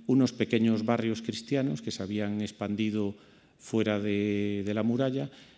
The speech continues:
en el que sobre todo, pues, había instituciones religiosas, porque los primeros conventos se establecen en el interior, comprando una manzana de casas y cerrándola. Después, cuando ya no hay lugar en el interior,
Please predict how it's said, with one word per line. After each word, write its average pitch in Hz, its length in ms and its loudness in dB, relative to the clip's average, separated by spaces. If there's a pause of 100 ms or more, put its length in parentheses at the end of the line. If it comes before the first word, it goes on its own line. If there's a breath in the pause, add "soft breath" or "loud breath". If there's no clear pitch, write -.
(180 loud breath)
en 160 100 6
el 160 80 4
que 156 120 2
sobre 110 200 0
todo, 123 280 2
pues, 117 160 0
había 113 300 4
instituciones 101 680 0
religiosas, 127 680 -4
porque - 360 -8 (420 loud breath)
los 107 120 -4
primeros 104 340 0
conventos 113 520 -2
se 113 60 -6
establecen 92 500 -4
en 92 80 -2
el 87 80 -4
interior, 98 500 0 (280 loud breath)
comprando 92 420 -4
una 95 100 -4
manzana 92 400 -4
de 92 100 -4
casas 123 440 -6
y 87 60 -8
cerrándola. 113 600 -2 (360 loud breath)
Después, - 320 -2
cuando 101 200 0
ya 90 140 0
no 95 60 -2
hay 95 100 -2
lugar 101 400 -2 (260 loud breath)
en 101 100 2
el 101 100 4
interior, 107 440 4